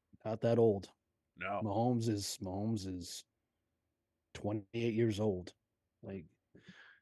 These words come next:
Speaker 1: if he takes care of himself, he takes care of his body, he's got another ten years in him. It's just, it's not conducive for longevity.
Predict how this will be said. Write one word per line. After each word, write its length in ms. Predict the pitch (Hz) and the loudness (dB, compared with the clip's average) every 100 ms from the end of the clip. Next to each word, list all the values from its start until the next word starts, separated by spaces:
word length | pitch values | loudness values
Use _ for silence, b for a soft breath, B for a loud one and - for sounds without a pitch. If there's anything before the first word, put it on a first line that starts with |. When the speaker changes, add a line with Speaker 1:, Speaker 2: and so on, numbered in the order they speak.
| - | -4
Speaker 1:
if 140 | 110 | -4
he 80 | - | 0
takes 260 | 117 113 - | 4 4 6
care 180 | 120 120 | 8 8
of 80 | |
himself, 540 | 123 123 131 131 139 - | 8 8 10 10 6 -2
he 80 | - | -14
takes 200 | - 101 | -12 -2
care 140 | 117 117 | 2 2
of 80 | |
his 120 | 113 98 | 2 -2
body, 520 | 98 113 139 143 120 - | 0 2 4 2 -2 -2
he's 240 | 117 117 | 2 2
got 180 | 123 123 | 4 2
another 260 | 110 120 107 | 4 4 2
ten 260 | - 110 | 0 -2
years 300 | 107 139 143 | 4 6 6
in 100 | 95 | 2
him. 140 | 101 135 _ _ _ _ _ _ _ _ _ _ _ _ _ _ _ _ - | 0 -2 _ _ _ _ _ _ _ _ _ _ _ _ _ _ _ _ -10
It's 140 | - | -8
just, 480 | - - - - - - _ _ _ _ _ _ - | -6 -4 -6 -6 -10 -16 _ _ _ _ _ _ -4
it's 260 | 110 - - _ | -2 -2 -4 _
not 220 | 110 127 | 4 4
conducive 480 | - 117 113 - 113 | 4 4 6 4 0
for 300 | - 98 92 95 | -2 -6 -4 0
longevity. 800 | 104 117 113 107 101 92 95 | 2 4 4 2 0 -2 -4